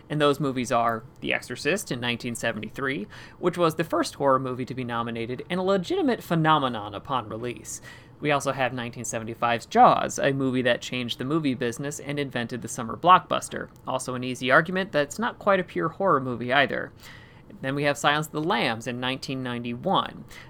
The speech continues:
Again, easy to argue that it's not a pure horror movie, but also a critical and commercial darling with two Academy Award winning performances.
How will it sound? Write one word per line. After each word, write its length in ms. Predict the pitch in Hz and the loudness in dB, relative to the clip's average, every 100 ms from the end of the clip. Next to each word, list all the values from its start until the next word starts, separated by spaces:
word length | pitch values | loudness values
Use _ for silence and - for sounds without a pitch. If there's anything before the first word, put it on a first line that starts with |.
| - | 0
Again, 440 | 175 175 190 190 - | 4 6 4 4 2
easy 240 | 175 160 | 2 4
to 120 | 151 | 4
argue 360 | 127 131 139 151 | 6 4 2 2
that 180 | 127 123 | 2 0
it's 180 | 156 131 | -2 -2
not 220 | 113 117 | 0 0
a 20 | |
pure 280 | - 117 117 | -4 -6 0
horror 280 | 180 190 123 | 4 6 6
movie, 300 | 113 - 131 | 2 -2 0
but 160 | 151 | 4
also 340 | 143 139 135 127 | 4 4 0 0
a 100 | 123 | -2
critical 520 | 113 - 135 - 123 | -2 0 0 0 -2
and 100 | 117 | -2
commercial 400 | 113 139 175 151 | -2 0 0 2
darling 400 | 123 120 120 123 | 4 4 2 0
with 240 | 123 131 - | -4 -4 -8
two 520 | - - 311 160 113 - | -6 2 4 4 4 -2
Academy 480 | - 196 202 196 | -4 -2 0 2
Award 460 | 185 151 135 123 123 | 2 4 4 2 -2
winning 320 | 202 165 127 | -2 -2 -2
performances. 840 | 127 135 185 151 113 - - - | -6 0 2 2 0 -6 -8 -10